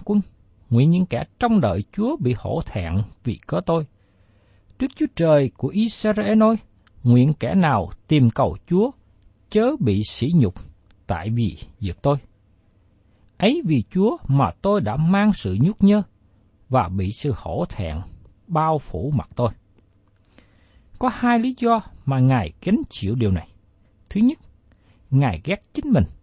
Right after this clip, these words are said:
bởi vì Ngài là như thế. Cũng cùng cách đó, tội nhân ghét người công bình ngày nay. Và thứ hai, Ngài đến thế gian trong chỗ thấp hèn.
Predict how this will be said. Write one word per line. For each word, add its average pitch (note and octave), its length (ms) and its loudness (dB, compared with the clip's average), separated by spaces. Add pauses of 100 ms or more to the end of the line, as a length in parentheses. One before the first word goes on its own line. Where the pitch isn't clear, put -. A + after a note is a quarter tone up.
(420)
bởi C#3 200 -2
vì C3 280 -4 (520)
Ngài B2+ 220 0
là F2+ 220 -10
như G2+ 120 -6
thế. C3 200 -4 (1300)
Cũng G3+ 180 2 (140)
cùng D3 320 4 (300)
cách - 180 -10
đó, A3 240 2 (380)
tội G2 240 -4
nhân G3+ 300 2
ghét - 200 -4
người D#3 260 4
công E3+ 200 -2
bình F2+ 120 -2 (180)
ngày G#2 240 -2
nay. A#2+ 200 -2 (1000)
Và F#2 120 -8
thứ F#3+ 140 -4
hai, F#3 280 0 (640)
Ngài C3+ 280 2
đến C#3+ 220 0
thế G#3 120 -6
gian F3 300 -2 (300)
trong E3 280 0
chỗ - 260 -8
thấp - 160 -4
hèn. - 180 -10